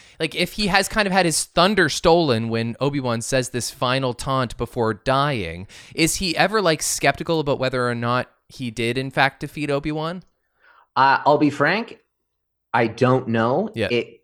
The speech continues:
Speaker 2: might be in the comics. Uh, there are some comics that take place between the movies,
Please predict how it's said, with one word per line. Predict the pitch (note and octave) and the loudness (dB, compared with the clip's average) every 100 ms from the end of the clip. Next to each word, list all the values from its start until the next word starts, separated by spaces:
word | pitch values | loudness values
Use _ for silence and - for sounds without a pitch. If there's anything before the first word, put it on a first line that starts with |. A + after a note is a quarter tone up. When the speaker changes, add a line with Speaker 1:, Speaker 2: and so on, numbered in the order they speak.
| - | -2
Speaker 2:
might | A2+ D3 D3+ | 0 0 0
be | E3 C#3 | -2 0
in | C#3+ | -2
the | D3 | -2
comics. | - A#2+ C#3+ - - - - | 0 0 0 -4 -12 -12 -2
Uh, | G#2+ G2 | 0 0
there | G2 G2 | 0 2
are | G#2 A#2 | 2 2
some | - C3+ | -2 -4
comics | A#2 A2+ A#2 A2+ - | 2 2 0 -6 -4
that | G#2+ G2+ - - | -2 -2 -6 -6
take | A#2+ A2 | -4 -2
place | - A2 G#2+ | 0 -2 -2
between | - - G#2 G#2+ G#2 G2+ | -10 -10 -6 -6 -6 -6
the | G#2 G2 | -4 -4
movies, | F#2+ F#2+ F#2 F#2+ F#2 F#2 | -2 -2 -2 -4 -6 -10